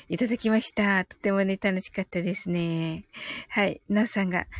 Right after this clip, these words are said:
ヤマピーこんばんは。ヤマピーが、キュンちゃん、なおさん、おーちゃん。おーちゃんになってる。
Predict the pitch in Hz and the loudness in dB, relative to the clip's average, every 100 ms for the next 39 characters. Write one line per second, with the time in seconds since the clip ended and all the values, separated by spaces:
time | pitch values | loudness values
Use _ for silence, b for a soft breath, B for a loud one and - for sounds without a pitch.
0 | B B 285 302 311 277 247 269 269 277 | B B 4 6 6 2 2 2 4 4
1 | 277 277 277 277 269 - _ B B - | 6 6 6 4 2 0 _ B B -2
2 | 220 226 208 196 180 180 - 294 285 277 | 4 4 4 0 2 -2 2 2 4 4
3 | 262 254 247 262 b b - 285 294 262 | 4 2 0 -4 b b 4 6 6 4
4 | 254 240 233 - B B - _ 285 320 | 6 4 2 -2 B B -10 _ 10 10
5 | - 285 262 214 196 254 - _ 220 220 | 8 6 8 6 -2 -6 -14 _ -10 -8
6 | 220 B _ - - - 247 285 - 285 | -8 B _ -20 -14 4 8 8 8 6
7 | 240 220 226 - 226 196 185 175 | 6 4 4 4 4 4 2 -2